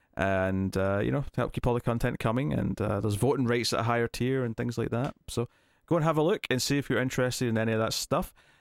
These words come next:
Uh, and of course, you can support for free by simply liking, subscribing, commenting below,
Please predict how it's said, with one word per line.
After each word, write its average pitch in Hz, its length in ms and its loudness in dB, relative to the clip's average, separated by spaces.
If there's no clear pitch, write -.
Uh, 123 180 2
and 143 120 2
of 151 80 -2
course, 175 240 0
you 160 80 0
can 160 140 0
support 165 440 0
for 143 120 0
free 208 240 2
by 190 120 0
simply 196 360 2
liking, 190 300 0
subscribing, 151 680 2
commenting 143 560 0
below, 123 640 4